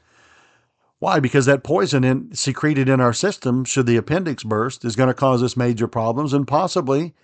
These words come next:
could kill us. We would want it removed immediately. And that's what God is teaching us today in today's lesson.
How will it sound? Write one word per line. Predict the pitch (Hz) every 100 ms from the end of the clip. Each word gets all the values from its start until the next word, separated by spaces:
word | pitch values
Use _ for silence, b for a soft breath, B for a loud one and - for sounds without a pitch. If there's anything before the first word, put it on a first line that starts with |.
| _ _ _
could | 156 151
kill | 175 220 135
us. | 80 - _ _ _ _ -
We | 143
would | 180
want | 131 127
it | 131
removed | 127 131 135 127
immediately. | 131 156 160 123 104 85 _ _ _ _ _ _ _ _ _ -
And | 123
that's | 160 -
what | 123
God | 123 127 123
is | -
teaching | 143 123 127
us | 127 -
today | 127 131 131
in | 120
today's | 135 127 127 113
lesson. | 135 170 - 78